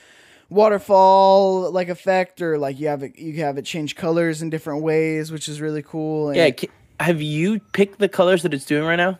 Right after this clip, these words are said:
Speaker 1: Yeah. The pink and blue is me, and then you can do other,
Speaker 2: It's
Speaker 1: like,
Speaker 2: us, really.
Speaker 1: other, like, creators, c-, like, people can make their own, like, little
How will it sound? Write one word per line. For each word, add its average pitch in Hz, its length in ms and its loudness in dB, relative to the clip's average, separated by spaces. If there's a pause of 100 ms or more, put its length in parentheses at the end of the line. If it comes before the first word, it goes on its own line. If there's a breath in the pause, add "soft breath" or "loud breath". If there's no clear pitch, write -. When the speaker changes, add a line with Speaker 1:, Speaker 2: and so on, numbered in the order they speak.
Speaker 1:
Yeah. 185 200 -2 (1900)
The 151 320 -2
pink 190 180 -4
and 180 140 -6
blue 180 160 0
is 165 120 -4
me, 165 480 -4 (140)
and 147 200 -8
then 143 400 -4
you 139 120 -6
can 139 200 -8
do 143 400 -6
other, 151 420 -2
Speaker 2:
It's 135 140 -6
Speaker 1:
like, - 100 -2
Speaker 2:
us, 110 260 0
really. 98 380 -2 (440)
Speaker 1:
other, 180 360 -2
like, 160 220 -6
creators, 175 560 -6
c-, - 100 -20
like, 151 320 -6 (140)
people 160 260 -10
can 170 140 -12
make 156 160 -10
their 156 180 -2
own, 151 240 -4
like, 139 180 -6
little 135 480 -4